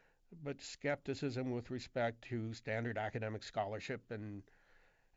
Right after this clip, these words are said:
and so forth itself. Um, but in the presence of consciousness, eh, uh, Nagel, uh, has written we don't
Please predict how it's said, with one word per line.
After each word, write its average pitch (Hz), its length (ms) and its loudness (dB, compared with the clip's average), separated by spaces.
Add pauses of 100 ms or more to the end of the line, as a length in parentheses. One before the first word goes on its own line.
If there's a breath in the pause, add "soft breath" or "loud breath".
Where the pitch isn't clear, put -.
(260)
and 123 260 0
so 131 160 4
forth 113 240 0
itself. 110 580 8
Um, 143 360 12 (380 soft breath)
but 165 100 6
in 160 60 10
the 151 60 10
presence 156 400 10
of 127 140 0
consciousness, 139 720 4 (140)
eh, 127 80 2 (360)
uh, 123 340 10 (140)
Nagel, 139 480 6 (320)
uh, 135 260 -4 (380)
has 113 140 -2
written 147 540 8 (840)
we 165 140 2
don't 160 260 8